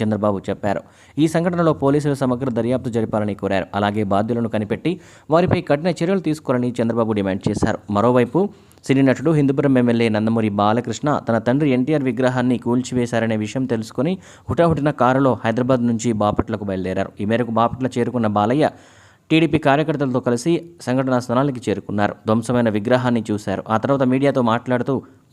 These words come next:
అధికార ప్రభుత్వంపై ధ్వజమెత్తారు. ఇలాంటి చర్యలు ఎన్ని చేసినా ప్రభుత్వం పట్టించుకోవడం లేదని, కావాలనే అధికార ప్రభుత్వం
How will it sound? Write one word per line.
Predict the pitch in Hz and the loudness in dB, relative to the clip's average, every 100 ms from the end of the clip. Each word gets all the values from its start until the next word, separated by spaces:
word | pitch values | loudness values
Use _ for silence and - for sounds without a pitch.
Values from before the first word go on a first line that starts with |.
| _ _ _ | _ _ _
అధికార | 117 135 147 | -2 2 4
ప్రభుత్వంపై | 143 127 135 131 123 117 | 4 2 0 0 0 2
ధ్వజమెత్తారు. | 104 107 110 107 101 - - - - - | 2 2 0 0 -2 -2 -12 -20 -20 -2
ఇలాంటి | 127 151 160 160 147 | 2 4 2 0 2
చర్యలు | 156 151 | 2 4
ఎన్ని | 131 135 | 2 0
చేసినా | 143 135 135 113 - - _ _ - | -2 0 0 0 -4 -20 _ _ -2
ప్రభుత్వం | 123 135 147 | 0 2 0
పట్టించుకోవడం | 131 117 151 147 - 123 120 | 2 0 0 -4 0 2 4
లేదని, | 113 110 107 127 - _ _ _ | 2 2 0 -4 -16 _ _ _
కావాలనే | 131 127 170 170 156 | 2 4 4 4 2
అధికార | 131 139 156 | 2 2 0
ప్రభుత్వం | 139 135 123 131 | 0 0 0 -2